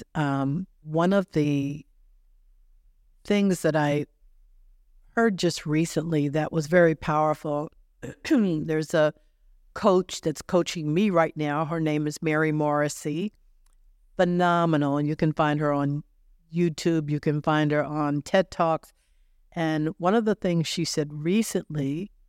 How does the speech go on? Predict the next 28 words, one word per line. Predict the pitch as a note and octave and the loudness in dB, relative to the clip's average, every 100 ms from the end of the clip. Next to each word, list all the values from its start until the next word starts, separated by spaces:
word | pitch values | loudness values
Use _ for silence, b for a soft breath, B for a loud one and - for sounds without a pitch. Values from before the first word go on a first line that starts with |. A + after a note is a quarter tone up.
| _ - | _ -6
and | D#3 D3+ D#3 D#3 | -2 0 -2 0
the, | D#3 F#3 E3+ | 0 -2 -4
I'm | E3 | 0
taking | G#3 F#3+ F#3+ E3 F3 | 0 0 0 -2 -4
a | D3+ | -4
year-long | D3+ D#3+ F#3+ G3 F3+ E3 | -2 2 2 4 2 0
program | - F#3+ F3+ D3+ D3 | 2 2 2 -2 0
with | D3 - | -4 -6
her. | C#3+ C3+ D#3 F3+ - | -6 -4 -6 -8 -14
It's | D#3 | -14
called | - D3 C#3+ | -4 -2 0
Dream | D#3 D3+ D#3 | 2 2 2
Builders. | C#3+ C3+ C3 C3 E3+ - _ _ _ _ _ - | 2 0 0 -4 -4 -8 _ _ _ _ _ -6
And | E3+ D3+ D3+ - | -2 0 -2 -6
one | D#3+ E3 | -2 0
of | F#3+ | 0
the | G3+ | 0
things | - E3+ D#3+ | 2 0 0
she | - | -2
said | E3+ - E3 D3+ D3 | -4 -2 -2 -2 0
recently | G#3+ - G3 E3 D3+ C#3 C#3+ D3 - | 0 0 -2 -2 -2 -2 -2 -6 -8
is, | D#3 C#3+ C#3+ C#3+ C#3+ - - - _ _ _ - | -4 -2 -2 -4 -6 -12 -20 -20 _ _ _ -12
"You | D#3+ D#3+ | -6 -6
cannot | - - G#3 G#3 G#3 G#3 _ - _ _ | -6 -6 0 2 2 0 _ -20 _ _
get | - E3 - _ - | 0 0 -2 _ -12
to | - G#3 G#3 | -4 0 0
the | F3 D#3 | 0 -2
dream. | C3 C#3+ C#3+ C#3+ C3+ C3 C3 D#3 | -2 -2 0 2 2 0 -2 -8